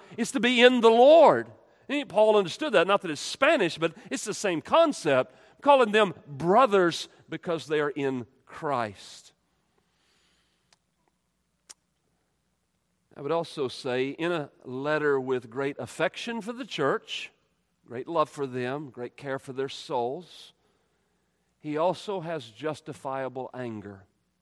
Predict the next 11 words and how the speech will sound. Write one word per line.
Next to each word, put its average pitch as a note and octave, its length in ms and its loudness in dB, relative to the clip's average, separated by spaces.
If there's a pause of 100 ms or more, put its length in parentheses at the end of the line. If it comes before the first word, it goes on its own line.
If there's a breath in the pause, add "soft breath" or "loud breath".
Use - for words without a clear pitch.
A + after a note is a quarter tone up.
(1200)
and B2+ 200 -12
justifiably B2+ 840 -8
a B2+ 80 -10
broken B2 360 -8
heart C3+ 540 -8 (580)
for C#3+ 180 -4
those C3+ 460 -4
who F3+ 100 -10
are E3 80 -6
teaching A#2+ 480 -14
falsehood G#2+ 640 -12